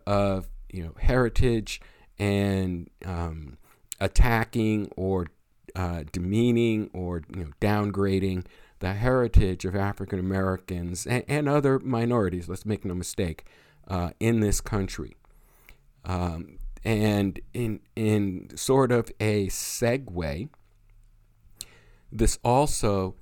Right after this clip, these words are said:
speaks to something that we hear quite often in the political discussions, um, you know, going on when the subject turns to the, quote, weaponization, close quote,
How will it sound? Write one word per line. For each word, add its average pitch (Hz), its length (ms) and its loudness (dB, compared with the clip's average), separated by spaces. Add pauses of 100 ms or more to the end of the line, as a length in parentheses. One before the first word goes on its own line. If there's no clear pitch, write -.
(120)
speaks - 500 -2
to 107 100 -4
something 98 840 0 (100)
that 95 480 -2
we 104 180 2
hear 98 380 2
quite 107 360 2
often 92 560 0
in 92 180 -2
the 87 60 -4
political 98 440 4
discussions, 90 840 -2 (380)
um, 87 500 0 (180)
you 92 140 -2
know, 82 120 -6
going 95 360 4
on 90 380 2 (600)
when 104 340 -4
the 98 80 -2
subject 95 480 -2
turns 98 540 0
to 92 640 0
the, 87 320 -4
quote, - 480 -4
weaponization, 92 1120 -2
close 82 360 -8
quote, 80 420 -2